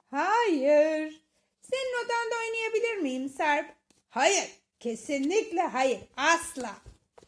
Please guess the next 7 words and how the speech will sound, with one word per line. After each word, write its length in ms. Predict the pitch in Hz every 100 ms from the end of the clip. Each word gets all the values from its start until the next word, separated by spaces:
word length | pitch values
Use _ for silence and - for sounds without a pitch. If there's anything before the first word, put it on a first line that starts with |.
| - _ _ _ _ _ _ _ _ _ _ _ _ -
Ama 360 | 440 403 381 392
bu 180 | 440
haksızlık. 760 | 427 392 - - 349 339 359 349
Ne 280 | 440 480 453
istesem 540 | - 392 370 381 370 381
herkes 440 | 427 427 403 392
hep 240 | - 494